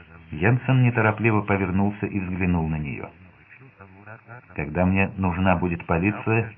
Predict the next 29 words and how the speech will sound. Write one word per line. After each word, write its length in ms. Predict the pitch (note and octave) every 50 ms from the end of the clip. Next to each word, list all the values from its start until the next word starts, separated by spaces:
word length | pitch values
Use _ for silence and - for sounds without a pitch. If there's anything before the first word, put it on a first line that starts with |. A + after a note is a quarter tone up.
| -
я 200 | F2+ F#2 G#2 G2+ - -
сам 180 | G2 E2 E2
позвоню 420 | E2 E2 D#2+ C#2+ D#2 D2+ D2 C#2 B1+
туда. 300 | - - - A#1 G#1+ - - - - _ _ - - A#2+ - _ - - - _ _ _ _ _ _ _ _ _ _ _
А 80 | - F#2 F2+
ты 180 | - F#2+ G2+
держись 380 | G#2 G#2+ G2 F#2 G#2 A2 G#2+ -
подальше 580 | G#2 G2+ F#2+ F#2+ E2+ E2 E2 - - F2 E2 - - - - - -
от 180 | - D#2+ - -
этого». 340 | - - - A1 G1+ - - _ _ _ _ _ _ _ _ - - _ - _ _ _ _ _ _ _ - - _ - -
«Говорю 340 | F#2+ F2+ E2 E2 F2+ G#2+ A2
тебе, 300 | - A#2+ G#2+ A2 A2 - - - -
он 200 | G2 G#2 A2 G#2
врет. 400 | G#2+ A2+ D3 D3+ - - - -
Ты 100 | - G#2
ведь 180 | G#2 G#2+ G#2+ A2+
не 120 | A#2 A2+
веришь 340 | A#2+ D#3+ F3 D3+ C#3 - -
ему, 220 | A2+ G2+ F2 D#2+
не 140 | D#2+ E2 F2+
так 300 | E2+ - E3+ D#3+ - -
ли?» 120 | E2+ - - - - - - - - - - - - - -
«Да 180 | - - D#2+ D#2+
замолчи 580 | D#2 G2 G2 G2+ G2 G#2 G2+ - - A#2 G#2 E2+
же». 200 | D2 - - - - - - - F#3 - - - B2+ A2+ - _ _ _ _ _ _ _ _ _ _ _ _ _ _ _ _ _ _ -
Она 180 | E2+ E2 G2+ G#2
прислонилась 580 | - A2+ G#2+ - A2 G#2 A2 G#2+ G#2+ G2+ G2+
к 80 | - -
стене. 440 | - - G#2 G2+ F#2 E2+ D2 B1+ -